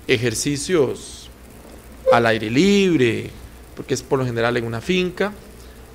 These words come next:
Los organiza la misma, los mismos hombres, hasta con anterioridad ellos se programan para qué juegos. Llegan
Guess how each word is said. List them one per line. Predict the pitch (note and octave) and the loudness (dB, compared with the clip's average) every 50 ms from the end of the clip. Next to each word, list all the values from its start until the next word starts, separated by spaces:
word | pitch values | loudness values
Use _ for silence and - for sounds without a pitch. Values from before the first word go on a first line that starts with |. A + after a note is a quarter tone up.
| - - - | -20 -8 0
Los | C3+ C3+ C3 - | 2 2 2 4
organiza | C#3+ C3+ C3+ C3 B2+ C3 B2+ F3 E3 | 2 2 2 2 2 2 2 4 4
la | D3+ C#3 | 4 4
misma, | C3 C3 C3+ C3+ C3+ C#3+ C#3+ - | 4 2 0 -2 -2 -4 -4 -4
los | C#3 B2 A#2+ A#2 | -2 -2 -2 -2
mismos | B2 B2 B2+ C3 C3 F3 | -2 -4 -4 -4 -2 2
hombres, | F3 E3 D#3 C#3+ D3 D#3+ A3 G#3+ - - - | 4 4 4 4 2 -2 -6 -8 -10 -10 -8
hasta | A#2 A#2 A2 - - | -8 -8 -8 -10 -12
con | - - A#2 A#2+ | -8 -6 -4 -4
anterioridad | A#2+ A#2 - B2 A#2+ A#2+ A#2 A#2 A#2 A2+ A#2 A#2+ C3 C3 B2+ | -4 -4 -4 -2 -2 -2 -2 -2 -2 0 0 0 2 2 0
ellos | B2 A#2+ A#2+ C3+ B2+ A2 - - - - - - - - - - - - - | 0 -2 -2 -4 -4 -6 -6 -12 -18 -18 -20 -20 -20 -20 -20 -20 -20 -20 -16
se | - - B2 | -8 -8 -8
programan | - A#2 A2+ A2 A2+ C3 D#3 E3 D#3+ D3 B2+ A#2 G#2+ | -4 -2 0 2 4 6 6 6 6 4 2 -2 -2
para | G2 G#2+ G2 - F#2 F2+ F2+ F2+ F2+ - - - - - - - - - - - - - - - - - - | -4 -6 -6 -4 -6 -8 -8 -12 -14 -18 -20 -20 -20 -20 -20 -20 -20 -20 -20 -20 -20 -20 -20 -20 -20 -12 -8
qué | - A#2 | -6 -6
juegos. | - - D3 C#3 C3 B2+ B2 C3+ C3 - - - - - - - - - - - - - - | 0 6 6 8 8 8 6 2 2 0 -4 -8 -10 -12 -14 -18 -20 -20 -20 -20 -18 -10 2
Llegan | A#2+ C3+ C3 C#3 D3 D3+ C#3+ | 4 4 6 6 4 0 -2